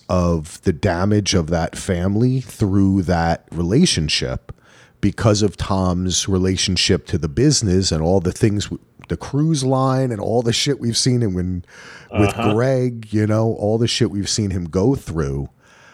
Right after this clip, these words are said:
Speaker 1: um, and, and the arc of their relationship. That's the really, that's the cornerstone that we have. S-, weirdly enough, there are Desmond and Penny, <laughs> right? Like,
Speaker 2: Yeah,
Speaker 1: they,
Speaker 2: that's,
Speaker 1: they
Speaker 2: that,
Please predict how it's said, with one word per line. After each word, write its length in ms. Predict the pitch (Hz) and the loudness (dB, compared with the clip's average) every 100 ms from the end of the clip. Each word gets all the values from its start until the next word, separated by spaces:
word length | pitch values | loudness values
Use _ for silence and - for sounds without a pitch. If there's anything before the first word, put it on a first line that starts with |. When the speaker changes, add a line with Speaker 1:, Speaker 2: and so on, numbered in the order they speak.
| - _ - | -20 _ -6
Speaker 1:
um, 360 | 82 80 76 - | -2 -2 -4 -2
and, 300 | 110 107 101 - | 0 2 2 2
and 400 | 107 110 104 98 | 2 2 0 0
the 420 | 95 90 82 85 _ _ | 0 0 -2 -4 _ _
arc 320 | 98 101 110 | 2 4 4
of 180 | 110 82 | 2 2
their 240 | 92 98 95 | 4 4 4
relationship. 920 | 87 90 165 226 - 76 - 64 - | 2 4 4 4 2 0 -2 -4 -2
That's 360 | 95 110 - - | 0 2 0 0
the 120 | 101 | 2
really, 440 | 87 95 101 98 87 | 2 2 2 0 0
that's 300 | 104 - - | 0 0 -2
the 100 | 101 | -2
cornerstone 840 | - 131 143 95 - - 87 87 | 0 2 2 0 0 2 2 0
that 140 | 85 | -2
we 200 | - 92 | -2 -4
have. 680 | 87 113 147 95 69 76 - - _ _ - - _ _ _ _ _ _ _ | -2 -2 0 -2 -4 -6 -10 -20 _ _ -20 -20 _ _ _ _ _ _ _
S-, 280 | - - - - - 76 | -4 -2 -2 -6 -16 -4
weirdly 440 | 107 143 123 127 | 0 0 2 0
enough, 320 | 117 139 156 - | 0 0 -2 -2
there 200 | 104 123 | 0 2
are 140 | 101 | 0
Desmond 500 | 87 107 107 123 104 | 0 2 2 2 0
and 160 | 98 87 | 0 0
Penny, 340 | 135 156 90 | 0 0 -2
<laughs> 0 | |
right? 440 | 85 131 - - 220 - | -2 0 0 -2 -4 -2
Like, 220 | 233 - - | -4 -4 -2
Speaker 2:
Yeah, 280 | 165 135 180 - | 0 0 0 -2
Speaker 1:
they, 60 | |
Speaker 2:
that's, 420 | 175 135 190 - - | 0 0 0 -2 -4
Speaker 1:
they 400 | - 185 175 123 | -4 -4 -4 0
Speaker 2:
that, 200 | 139 | 2